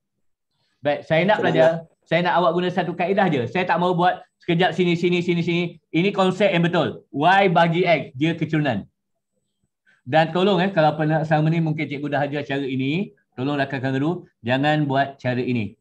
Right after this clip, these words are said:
Speaker 1: Saya diberitahu bahawa cara ini tidak boleh di-, ditunjukkan macam ni. So, gunakan nisbah. Eh, ini siapa yang tanda tahun lepas lah, eh? Okey.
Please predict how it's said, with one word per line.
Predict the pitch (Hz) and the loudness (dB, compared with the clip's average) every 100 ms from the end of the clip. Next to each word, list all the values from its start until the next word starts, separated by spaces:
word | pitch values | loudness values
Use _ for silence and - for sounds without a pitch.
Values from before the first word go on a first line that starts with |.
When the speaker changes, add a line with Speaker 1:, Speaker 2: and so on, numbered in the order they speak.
| _ _ _ _ _ _ _ _ _ | _ _ _ _ _ _ _ _ _
Speaker 1:
Saya | - 135 147 | -4 -2 0
diberitahu | 143 139 147 | -2 0 0
bahawa | 139 135 | 0 -2
cara | 127 135 | -2 -2
ini | 135 151 | -2 -2
tidak | 135 131 127 | -2 -2 0
boleh | 135 131 | -2 0
di-, | 127 127 123 | -2 -2 -4
ditunjukkan | 117 120 117 123 120 | -4 -4 -4 -6 -6
macam | 120 117 | -4 -6
ni. | 101 _ _ _ _ _ | -6 _ _ _ _ _
So, | - 151 | -4 -2
gunakan | 135 135 135 135 131 117 | 0 -2 -2 -4 -4 -6
nisbah. | 113 113 113 - _ _ _ _ _ _ _ - | -6 -4 -6 -8 _ _ _ _ _ _ _ -6
Eh, | 139 165 | -6 -6
ini | 117 123 | -6 -4
siapa | 127 117 | -6 -6
yang | 127 120 | -4 -2
tanda | 120 120 | -2 -2
tahun | 117 110 113 | -2 -4 -2
lepas | 123 113 | -4 -2
lah, | 113 180 | -4 -6
eh? | - _ _ _ _ _ | -12 _ _ _ _ _
Okey. | 101 117 | -10 -6